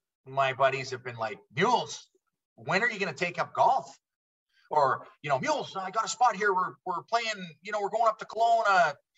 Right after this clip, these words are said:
three of the boys, wicked guys, you know, Higgy, Lofty, you know, you name it, Whitey. We're going up there and, uh, we're gonna play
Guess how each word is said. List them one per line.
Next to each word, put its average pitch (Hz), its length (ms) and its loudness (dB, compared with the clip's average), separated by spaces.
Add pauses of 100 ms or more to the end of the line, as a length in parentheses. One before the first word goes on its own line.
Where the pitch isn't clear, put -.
(300)
three 226 180 -8
of 214 60 -6
the 196 60 -2
boys, 185 580 0
wicked 208 340 0
guys, 196 460 2
you 196 120 -8
know, 170 360 -4 (200)
Higgy, 190 420 -8
Lofty, 196 420 2
you 180 100 -8
know, 180 100 -4
you 190 160 -6
name 202 240 -2
it, 143 100 -6 (240)
Whitey. 196 400 2 (280)
We're 185 140 2
going 220 220 4
up 214 200 4
there 220 240 2
and, 165 200 -4
uh, 160 320 4
we're 185 80 0
gonna 185 140 -2
play 180 480 -4